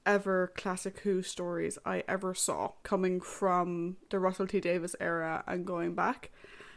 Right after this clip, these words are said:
And I remember thinking about how angry he was <laughs> throughout most of the episode. But then he gets really smiley and funny in other parts, which I think gives you a really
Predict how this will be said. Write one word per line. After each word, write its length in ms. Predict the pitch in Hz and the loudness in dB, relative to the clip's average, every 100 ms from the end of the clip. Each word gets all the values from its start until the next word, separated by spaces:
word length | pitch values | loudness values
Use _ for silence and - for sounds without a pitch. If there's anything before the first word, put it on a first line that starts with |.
| - | 0
And 80 | 214 | 4
I 40 | |
remember 280 | 208 262 269 | 6 6 4
thinking 640 | 247 - 285 285 226 196 - | 0 4 4 6 6 6 2
about 280 | 196 196 196 | 4 4 4
how 220 | 220 220 - | 0 0 4
angry 460 | 240 330 285 220 220 | 8 10 10 10 12
he 160 | 233 | 10
was 420 | 202 190 285 - - - - | 12 12 12 8 2 0 10
<laughs> 160 | 285 | 10
throughout 560 | 262 - 254 269 277 - - | 10 8 12 12 12 10 8
most 240 | 302 - - 254 | 8 6 0 2
of 80 | |
the 100 | 233 | 8
episode. 720 | 214 - 233 - 180 - - - - - - - - - - 622 622 320 | 8 8 -2 0 0 0 -2 -12 -20 -20 -18 -8 -4 0 0 0 -2 0
But 100 | 254 | 6
then 100 | 294 | 12
he 100 | 320 | 12
gets 140 | 320 | 12
really 340 | 233 247 254 254 | 6 6 6 4
smiley 480 | - 214 220 233 190 | 4 8 8 8 6
and 120 | 190 | 8
funny 260 | 202 196 | 6 6
in 100 | 180 | 4
other 180 | 170 175 | 2 0
parts, 400 | 175 185 175 - | 2 2 0 0
which 140 | 214 214 | 2 6
I 40 | |
think 220 | 247 262 | 6 4
gives 200 | 240 214 | 2 6
you 100 | 202 | 8
a 40 | 196 | 8
really 840 | 185 185 196 190 196 190 185 | 4 0 0 0 0 0 -2